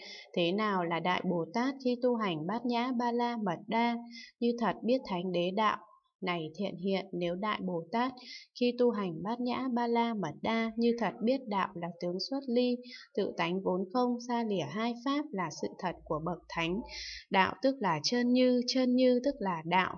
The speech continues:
không hai không khác. Chỉ có bậc chân thánh có thể như thật biết thì này thiện hiện, đó gọi là như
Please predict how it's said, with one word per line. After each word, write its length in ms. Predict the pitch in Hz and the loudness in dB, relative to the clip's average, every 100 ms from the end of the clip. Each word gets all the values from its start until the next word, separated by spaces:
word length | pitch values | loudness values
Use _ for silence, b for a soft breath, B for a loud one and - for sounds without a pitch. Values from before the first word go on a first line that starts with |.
| - | -4
không 240 | 240 240 | -2 0
hai 280 | 226 240 240 240 | 0 2 2 0
không 180 | 240 240 262 | -2 0 2
khác. 200 | 285 294 B B B - | 2 0 B B B -4
Chỉ 240 | - 185 | 0 0
có 140 | - 175 | 2 2
bậc 160 | 208 202 - | 4 2 0
chân 220 | 247 240 233 | 0 0 2
thánh 320 | 196 180 220 | 2 2 0
có 160 | 196 185 233 | 0 0 0
thể 120 | 208 165 | -2 0
như 180 | 214 240 | 2 2
thật 140 | 233 185 - | 2 0 2
biết 240 | 247 311 311 214 | 4 2 0 -2
thì 100 | 170 | 0
này 320 | 170 170 151 160 | 0 -2 -4 -4
thiện 160 | - | -4
hiện, 260 | 170 196 - B B B B | 0 2 2 B B B B
đó 260 | - 87 196 | 2 4 4
gọi 180 | 226 - | 4 2
là 220 | 175 165 156 | 2 0 0
như 160 | 226 | 0